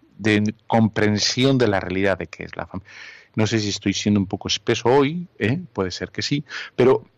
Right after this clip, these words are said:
eh, lo que pretende esta solución de Jesús es decir, bueno, Jesús es un mito, ¿no? No existió, ¿vale? Es falso. Pero sí que es verdad que Je-, el, esta historia de Jesús explica,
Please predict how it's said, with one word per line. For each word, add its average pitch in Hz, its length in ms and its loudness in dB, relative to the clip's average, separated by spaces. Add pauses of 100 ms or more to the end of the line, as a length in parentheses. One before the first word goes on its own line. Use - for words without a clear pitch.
(120)
eh, - 180 0
lo 135 240 6
que 131 140 0
pretende 185 420 2
esta 175 220 -2
solución 160 800 0
de 143 200 0
Jesús 190 600 0 (260)
es 147 140 2
decir, 139 200 0
bueno, 131 200 2
Jesús - 340 -2
es 175 140 0
un 104 140 4
mito, 95 260 2
¿no? 147 120 4
No 143 140 4
existió, - 720 -4 (280)
¿vale? 147 340 -2 (680)
Es - 180 0
falso. - 440 -6 (560)
Pero 202 200 6
sí 208 180 0
que 220 100 0
es 185 140 2
verdad 190 320 2
que 143 100 -6
Je-, 135 280 0
el, 135 240 0
esta 165 260 0
historia 165 400 0
de 160 80 -2
Jesús 170 400 -2 (360)
explica, 180 880 0